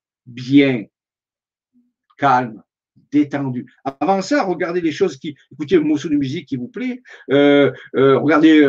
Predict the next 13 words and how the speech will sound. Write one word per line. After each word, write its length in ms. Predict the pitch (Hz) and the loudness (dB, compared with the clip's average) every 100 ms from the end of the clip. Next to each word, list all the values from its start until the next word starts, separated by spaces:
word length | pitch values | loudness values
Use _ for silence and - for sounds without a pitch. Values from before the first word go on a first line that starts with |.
| 139 | 6
une, 200 | 143 135 | 4 0
peut-être 240 | 147 135 | -2 -2
une 120 | 139 | -4
petite 220 | 131 131 | -4 -14
série 420 | - 160 143 160 139 | -4 -2 0 -2 -4
qui 120 | 147 | -6
vous 140 | 135 | -4
met 180 | 131 143 | -2 -2
en 180 | 135 139 | 0 -2
joie, 480 | 131 190 214 220 - - _ | -2 -2 0 -2 -8 -14 _
je 100 | 151 | -10
sais 140 | 170 | -6
pas. 220 | 202 196 | -6 -6